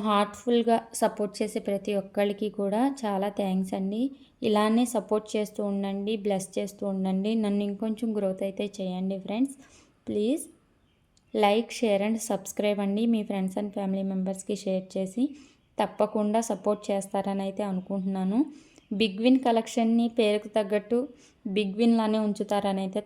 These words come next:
తప్పకుండా ఆశిస్తున్నాను ఫ్రెండ్స్. Thank you so much అండి. ఈ వీడియో చూసిన వాళ్ళు ప్లీజ్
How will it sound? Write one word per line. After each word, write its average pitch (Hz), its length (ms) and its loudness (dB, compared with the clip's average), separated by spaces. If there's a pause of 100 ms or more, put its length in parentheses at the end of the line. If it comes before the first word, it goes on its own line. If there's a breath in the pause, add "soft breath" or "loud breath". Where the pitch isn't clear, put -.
తప్పకుండా 202 500 -2 (120)
ఆశిస్తున్నాను 190 800 -4
ఫ్రెండ్స్. 254 280 0 (440 loud breath)
Thank 196 260 0 (100)
you 208 60 0 (120)
so 196 120 0 (160)
much 202 300 -6
అండి. 208 260 -2 (520 loud breath)
ఈ 240 40 2 (120)
వీడియో 214 260 4 (120)
చూసిన 202 360 -4
వాళ్ళు 202 300 2
ప్లీజ్ 214 260 0